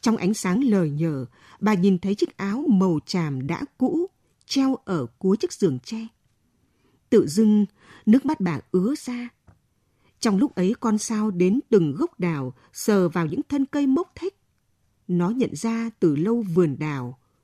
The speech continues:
đã không có hơi người. Thi thoảng, con Sao lại một mình trốn ra đảo. Nó chờ một nụ đào tách vỏ,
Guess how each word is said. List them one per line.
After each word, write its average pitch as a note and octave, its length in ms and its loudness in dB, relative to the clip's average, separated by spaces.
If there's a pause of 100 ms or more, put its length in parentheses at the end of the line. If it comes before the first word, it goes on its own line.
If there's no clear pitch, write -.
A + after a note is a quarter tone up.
(140)
đã D#3 140 -6
không A#3+ 280 -2
có F#3 100 -4
hơi A#3 220 -2
người. E3 340 -2 (2000)
Thi G#3+ 220 4
thoảng, D3+ 400 -4
con G#3+ 180 2
Sao G#3 360 -4
lại E3 340 -2
một E3+ 260 0
mình D#3+ 240 2
trốn F#3 260 0
ra C4+ 180 -4
đảo. C#3+ 400 -4 (460)
Nó F#3+ 380 2
chờ F#3 320 2
một E3 260 0
nụ F3+ 120 4
đào D#3 280 -4
tách - 280 -8
vỏ, F3+ 300 -2